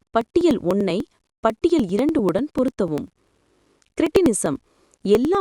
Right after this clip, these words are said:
பொருள்களும் உயிருள்ளவை என்று நம்பத்தல். சோமா, தைராக்சை தேவையான அளவுக்கு குறைவாக சுரப்பது. அனிமிசம், வளர்ச்சி ஹார்மோன் அளவுக்கு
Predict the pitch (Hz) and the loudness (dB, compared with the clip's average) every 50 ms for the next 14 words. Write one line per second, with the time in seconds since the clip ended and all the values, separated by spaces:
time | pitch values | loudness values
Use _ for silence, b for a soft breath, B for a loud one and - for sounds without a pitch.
0 | - - - 208 214 220 208 196 185 220 262 - - 196 226 254 302 330 311 262 | 0 0 0 0 0 0 0 0 -2 -2 -4 -2 -2 -2 0 2 2 2 2 2
1 | 226 208 196 208 202 180 165 165 160 247 330 339 269 208 185 180 - _ 160 - | 0 0 0 0 -2 -2 -4 -4 -4 -4 -4 -2 -2 -2 -2 -4 -4 _ -6 -6
2 | - _ _ _ _ _ _ _ _ _ _ _ _ _ _ _ - - - 262 | -6 _ _ _ _ _ _ _ _ _ _ _ _ _ _ _ -12 -2 2 2
3 | 262 277 285 262 226 156 - - _ _ _ _ _ _ _ _ _ - 208 220 | 2 4 4 2 0 0 -4 -8 _ _ _ _ _ _ _ _ _ 0 0 0
4 | 269 311 349 339 - - - 302 277 - - 190 196 240 247 254 262 254 254 269 | 0 0 -2 -4 -4 -2 -4 -4 -2 0 2 2 2 2 0 0 -2 0 0 0
5 | 254 196 170 175 175 170 156 - - 294 - _ - 233 240 285 349 320 277 220 | 0 0 0 0 -2 -2 -8 -6 -8 -8 -8 _ 0 2 2 2 2 2 0 0
6 | 185 220 285 - - 247 220 196 - 165 156 - - - _ _ _ _ _ _ | 0 -2 -4 -2 -2 -2 -2 0 -2 -4 -4 -4 -10 -12 _ _ _ _ _ _
7 | _ _ _ _ _ _ _ _ - 185 196 262 320 294 233 185 - - 180 208 | _ _ _ _ _ _ _ _ 0 2 4 4 4 4 2 0 -2 -4 -6 -6
8 | 294 - _ _ _ _ _ _ _ _ 196 185 196 247 320 - - - 339 - | -6 -10 _ _ _ _ _ _ _ _ 0 2 2 2 0 0 0 -2 -2 0
9 | - 240 233 226 233 226 240 - - 151 170 185 220 208 185 - _ - 214 | 0 0 0 2 0 0 -2 -2 -2 0 0 0 0 -2 -6 -10 _ -4 -4